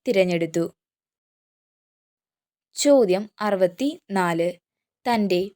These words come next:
പ്രമാണങ്ങൾ ആരെ പഠിപ്പിക്കാനാണ് കർത്താവ് അവന് അധികാരം കൊടുത്തത്? ഉത്തരം, യാക്കോബിനെ. ചോദ്യം അറുപത്തിയഞ്ച്. തന്റെ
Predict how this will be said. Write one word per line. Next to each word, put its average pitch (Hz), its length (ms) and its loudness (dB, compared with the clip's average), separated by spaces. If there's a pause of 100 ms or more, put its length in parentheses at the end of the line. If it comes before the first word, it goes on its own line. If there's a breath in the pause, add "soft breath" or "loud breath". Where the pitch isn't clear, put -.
(120)
പ്രമാണങ്ങൾ 233 720 -2 (220)
ആരെ 269 360 0
പഠിപ്പിക്കാനാണ് 233 920 0 (120)
കർത്താവ് 180 600 -2 (100)
അവന് 185 500 -4
അധികാരം 196 540 -2
കൊടുത്തത്? 175 580 0 (1600)
ഉത്തരം, 226 480 2 (320)
യാക്കോബിനെ. 190 880 -2 (1900)
ചോദ്യം 196 540 0 (120)
അറുപത്തിയഞ്ച്. 185 1200 -6 (580)
തന്റെ 190 420 -2